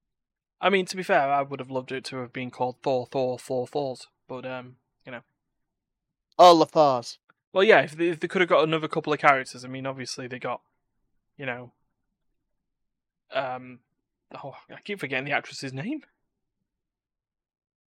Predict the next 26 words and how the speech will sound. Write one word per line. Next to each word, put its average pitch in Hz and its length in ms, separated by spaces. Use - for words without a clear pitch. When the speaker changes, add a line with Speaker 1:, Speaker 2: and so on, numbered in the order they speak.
Speaker 1:
Who 156 80
plays 143 320
Mighty 139 300
Thor? 170 340
Thank 190 260
you 185 60
very 185 180
Speaker 2:
Oh, - 60
Speaker 1:
much, 175 140
Speaker 2:
don't, 156 100
Speaker 1:
Martin. 143 320
Natalie 151 300
Speaker 2:
don't, - 40
uh, - 20
Speaker 1:
Portman. 139 360
Speaker 2:
I 123 60
was 143 100
about 156 140
to 127 60
say, 151 140
don't 135 220
ask 135 180
me 131 120
for - 120
names 107 340
for - 100